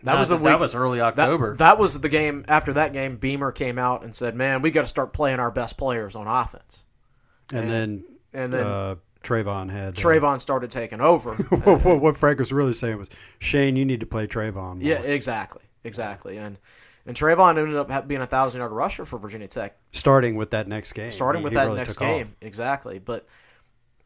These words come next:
Speaker 1: he hasn't, he hasn't done anything since. I, I mean, y-, you get him in the open field that year, and he'd go by guys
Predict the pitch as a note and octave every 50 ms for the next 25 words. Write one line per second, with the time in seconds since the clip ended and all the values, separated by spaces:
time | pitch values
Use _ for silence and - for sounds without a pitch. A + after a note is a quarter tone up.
0 | _ - - B2 C#3+ D#3+ F3+ F3 - E3+ D3 A#2+ - _ _ _ _ _ - _
1 | _ _ _ _ _ _ _ - - C3 D3 D#3+ G3 - B3+ D4 B3 F#3 C3+ A#2+
2 | G#2+ - D3 F#3+ B3 G3+ D4+ D4 B3+ - C#3 A2+ F2+ - - - - F#2+ - -
3 | - E3 D#3 D3+ C#3+ D#3 D#3 D3+ D3 C3+ - - - - - - _ _ _ -
4 | A#2+ D#2+ - F#3 A3+ A#3 F#3+ A#3 A#3+ B3 A3 G#3+ G3 E3+ E3+ F#3 F#3+ - E3+ C#3+
5 | - C3+ D3 G3 A3 G#3 - C#3+ D#3+ F3+ F#3+ G3 G#3+ A3+ A#3+ A3 - _ - C#3+
6 | D#3 G3 F#3+ F3+ G#3 F#3+ D#3 G#2+ C3+ C#3+ F3+ A3+ G#3 D#3+ A#2 G2+ D2+ - - -
7 | - -